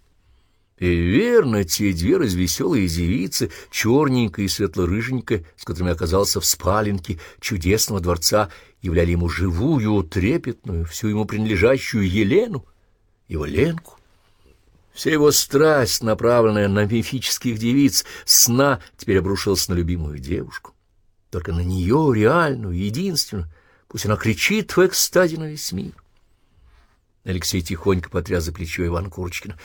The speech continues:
«Чего? Подъём?» — встрепенулся Иван, вскинул голову. «Нет», —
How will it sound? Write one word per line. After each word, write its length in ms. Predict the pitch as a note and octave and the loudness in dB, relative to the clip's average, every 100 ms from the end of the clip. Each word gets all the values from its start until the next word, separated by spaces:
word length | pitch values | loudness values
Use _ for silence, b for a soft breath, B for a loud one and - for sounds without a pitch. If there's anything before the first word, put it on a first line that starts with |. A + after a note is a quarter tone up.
| B | B
«Чего? 420 | - A#2+ C#3+ D#3 B B | 0 6 6 4 B B
Подъём?» — 500 | - A2+ F#2+ G#2 E3+ E3 | 0 0 2 2 2 0
встрепенулся 640 | - - C3+ C#3+ C3+ B2+ | -6 -6 -4 -2 -4 0
Иван, 200 | B2+ C3 B B | 0 0 B B
вскинул 380 | - - G#2 G#2+ | -10 -4 -4 0
голову. 340 | F#2 F2+ E2 B - | 2 2 -2 B -2
«Нет», — 460 | C#3 C3 F2+ - | 0 2 -2 -8